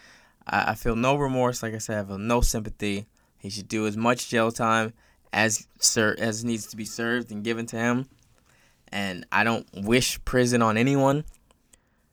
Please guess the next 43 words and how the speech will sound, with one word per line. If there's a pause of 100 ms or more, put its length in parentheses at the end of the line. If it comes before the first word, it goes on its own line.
(480)
but (720)
there's
just
no
excuse. (640)
That,
that,
that's
just
no
excuse (480)
to
make,
to
be
that
reckless
and
make
that
type
of
mistake (720)
when
you're
in
a
certain
position
in
life. (800)
You
know,
some
people
go
out
to
the
bar
with
their
friends